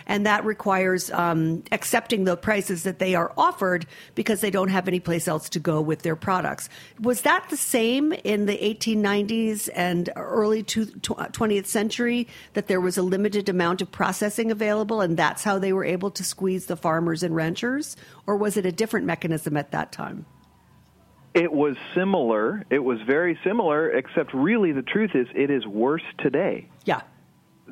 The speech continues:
Speaker 2: Okay, the, the, the meat trust that exists today has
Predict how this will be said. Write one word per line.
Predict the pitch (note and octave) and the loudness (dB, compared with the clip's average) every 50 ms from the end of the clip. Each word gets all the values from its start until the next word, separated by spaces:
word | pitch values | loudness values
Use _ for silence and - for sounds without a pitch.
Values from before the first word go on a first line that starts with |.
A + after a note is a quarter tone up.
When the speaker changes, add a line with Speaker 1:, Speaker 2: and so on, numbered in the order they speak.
| - | -2
Speaker 2:
Okay, | A#2 A#2 A#2 - - - - - | 0 0 0 0 0 0 2 2
the, | A#2+ A#2 C3 C3 B2 | 2 2 2 0 0
the, | A#2+ B2 C3 B2 A#2 B2 | 0 0 0 0 2 2
the | B2 B2 A#2+ | 2 2 2
meat | C3+ D3+ F#3 F3 | 0 0 -2 0
trust | - - F3 D3+ - | 0 0 0 0 0
that | - C#3+ B2+ | -2 0 0
exists | A#2+ A2 - - C#3+ - - | -2 -2 0 -2 -2 -2 -2
today | - C3 B2 C3+ D3 D3+ D#3 | -2 0 0 2 2 2 0
has | D3+ - C#3 A#2+ A2+ A2+ | -2 -2 0 0 0 -2